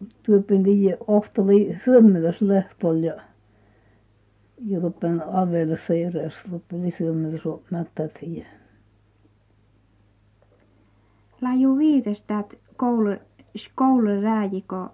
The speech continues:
Speaker 2: kiertoskoulu
Speaker 1: No
Speaker 2: näin?
Speaker 1: johan tuolla ei viides. Anar pirra täppi. Kiitos tuohon Lisma Juhan ja tyypin, tyypin tyypin iäydestä,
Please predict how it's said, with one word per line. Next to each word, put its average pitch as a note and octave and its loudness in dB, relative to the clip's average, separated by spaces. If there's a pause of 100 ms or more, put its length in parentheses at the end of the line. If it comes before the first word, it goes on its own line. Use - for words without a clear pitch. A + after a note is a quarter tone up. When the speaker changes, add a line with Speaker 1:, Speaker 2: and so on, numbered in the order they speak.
(180)
Speaker 2:
kiertoskoulu G#3 -6
Speaker 1:
No - -2
Speaker 2:
näin? E3 -4
Speaker 1:
johan E3 -4
tuolla E3 -4
ei D#3 -2
viides. D#3 -2
Anar F#3+ 2
pirra F#3 0
täppi. G3 -4 (920)
Kiitos F#3+ 0 (160)
tuohon F#3+ 0 (320)
Lisma G#3+ 2
Juhan E3+ -2
ja D#3+ -4 (280)
tyypin, F3+ -4 (1400)
tyypin G3+ 0
tyypin F#3 -2 (1120)
iäydestä, F3+ 4